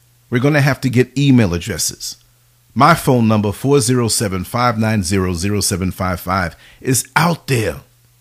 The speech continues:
You can text me. We're gonna have to go direct with each other in our communications.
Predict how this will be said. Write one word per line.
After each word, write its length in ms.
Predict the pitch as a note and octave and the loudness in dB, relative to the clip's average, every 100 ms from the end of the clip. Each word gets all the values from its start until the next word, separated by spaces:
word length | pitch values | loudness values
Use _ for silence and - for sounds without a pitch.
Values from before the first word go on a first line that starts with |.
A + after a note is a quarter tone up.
| _ _ _ | _ _ _
You 100 | A#2 | -6
can 180 | A2+ B2+ | -4 -4
text 380 | - F#3 F3 - | 0 0 0 0
me. 200 | B2+ E2+ - - | -2 -2 -8 -4
We're 120 | D#3 | -2
gonna 180 | F#3+ F3 | 0 0
have 240 | D#3+ D#3+ | 0 -2
to 80 | D3 | -4
go 340 | C3 C#3 C3 - - | 0 2 2 -2 -4
direct 640 | C3 B2 A#2 D#3 - - - | 0 4 4 4 2 -10 -4
with 200 | D3 D3 | 0 0
each 220 | B2+ - | 0 0
other 300 | B2 C#2+ - - _ _ _ _ _ | -2 -2 -10 -18 _ _ _ _ _
in 120 | D3 | 4
our 120 | D3 C3 | 4 4
communications. 920 | C#3 B2+ A#2+ G#2 B2 G2+ - D#2 | 2 4 2 0 -2 -4 -6 -8